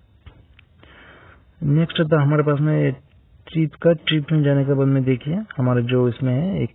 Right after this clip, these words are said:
किस तरह का एक design बन चुका है, जिस तरह की देखिए आप यहाँ पे देख पा रहे होंगे, इस तरह से चाहे तो आप इसको भी लगा सकते हो। नेक्स्ट आता है हमारे पास कि brightness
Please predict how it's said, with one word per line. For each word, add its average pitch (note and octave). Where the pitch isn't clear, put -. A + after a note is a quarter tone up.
किस C3+
तरह B2
का B2+
एक A#2+
design B2
बन B2
चुका B2
है, E3
जिस C3
तरह A#2+
की A#2+
देखिए A#2+
आप A#2
यहाँ A#2
पे A2+
देख A#2+
पा B2
रहे A#2+
होंगे, A#2+
इस C3+
तरह C3
से A#2+
चाहे A#2
तो B2
आप A#2
इसको B2
भी F3+
लगा A2+
सकते A2+
हो। A#2
नेक्स्ट D3+
आता E3
है D3
हमारे D3
पास D3
कि D3
brightness C3